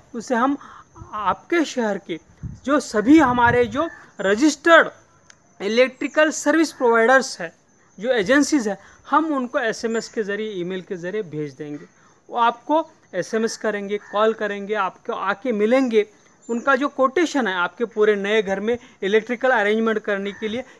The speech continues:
कितना खर्चा आएगा, क्या-क्या लगेगा, पूरा कोटेशन आपको देंगे। आपको जो इलेक्ट्रिकल सर्विस प्राइवेट प्रोवाइडर कम से कम खर्चे में और अच्छी सी अच्छी सर्विस देने की वादा करेगा, आप, आपको,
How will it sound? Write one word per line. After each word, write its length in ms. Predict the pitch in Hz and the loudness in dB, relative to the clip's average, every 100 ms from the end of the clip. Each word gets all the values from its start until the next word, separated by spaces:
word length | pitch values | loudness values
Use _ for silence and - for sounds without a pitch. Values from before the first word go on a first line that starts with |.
| - | -12
कितना 320 | 247 233 277 | -10 -2 -2
खर्चा 400 | 277 226 196 214 | -2 -6 -6 -4
आएगा, 380 | 190 185 180 196 - - - | -2 -4 -4 -6 -8 -18 -2
क्या-क्या 320 | 208 208 254 | 0 2 2
लगेगा, 460 | 214 202 196 180 208 | 2 0 -4 -4 -8
पूरा 600 | - - 294 330 349 330 | -10 -8 -2 2 4 2
कोटेशन 520 | 285 262 339 311 294 | 2 0 0 -2 0
आपको 360 | 233 196 - | -2 -2 -10
देंगे। 360 | 160 147 147 151 - - - - | -8 -8 -8 -12 -18 -20 -20 -6
आपको 560 | 196 220 - 269 302 302 - 214 | 0 0 -2 0 0 -2 -14 -14
जो 320 | 151 185 311 | -4 4 6
इलेक्ट्रिकल 560 | 302 247 247 247 254 220 | 6 4 2 0 0 0
सर्विस 320 | 220 214 202 | 0 -2 -2
प्राइवेट 440 | - 196 196 220 | -4 -4 -4 -6
प्रोवाइडर 800 | 233 _ - 190 196 202 214 240 - - _ | -8 _ -6 0 4 4 4 0 -6 -20 _
कम 160 | 254 262 | 0 2
से 180 | 247 302 | 2 0
कम 280 | 302 320 | 2 2
खर्चे 380 | 330 277 254 247 | 2 0 0 0
में 180 | 190 143 _ _ _ _ - | -2 -2 _ _ _ _ -6
और 120 | 254 | 0
अच्छी 340 | 269 - - 285 | 0 0 0 -2
सी 160 | - | 0
अच्छी 360 | 320 285 - 320 | 0 0 0 0
सर्विस 320 | 294 285 269 | 0 0 0
देने 240 | 233 240 | 0 0
की 160 | 233 233 | -2 -6
वादा 280 | 208 185 220 | -4 0 0
करेगा, 460 | 220 226 226 277 294 - - - | 0 0 0 -2 -8 -16 -10 2
आप, 240 | 226 233 | 2 2
आपको, 440 | 214 180 - 277 | -8 -10 -6 -8